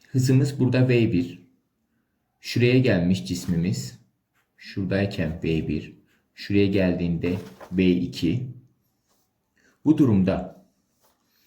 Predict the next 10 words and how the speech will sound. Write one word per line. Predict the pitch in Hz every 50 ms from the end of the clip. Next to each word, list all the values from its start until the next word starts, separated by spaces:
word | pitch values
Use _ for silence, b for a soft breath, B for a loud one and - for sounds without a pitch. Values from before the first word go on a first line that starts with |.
| b b b b b b
hızın | - 117 - - 160 165 143
büyüklüğü | 131 127 110 - - 117 131 139 131
değişmiyor. | - 110 107 107 104 - - 85 71 67 - - - - _ _ _ _ _ _ _ _ _ _ _ _ _ _ _ _ _ -
Lakin | 110 117 131 151 147 - - 135 156 165 B B B B B B B B -
hızın | 113 104 - 139 143 113 90 - - -
yönü | 98 104 110 135 156 -
değiştiğinden, | 139 113 98 90 - - - 98 92 90 92 95 113 127 -
doğrultusu | 104 95 95 92 90 90 101 104 - 147 135
değiştiğinden | 120 101 92 - - - 87 85 82 110 127 135 123
dolayı | 113 98 82 78 76 76 78 87 113 131 - -